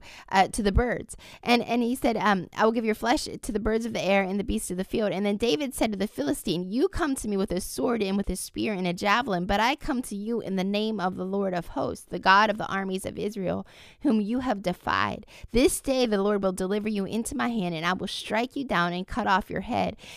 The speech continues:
and I will give the, your, um, I will give the dead bodies of the host of the Philistines this day to the birds of the air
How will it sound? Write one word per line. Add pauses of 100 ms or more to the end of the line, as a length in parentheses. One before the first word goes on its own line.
(140)
and
I
will
give
the,
your, (180)
um, (640)
I
will
give
the
dead
bodies
of
the
host
of
the
Philistines
this
day (260)
to
the
birds
of
the
air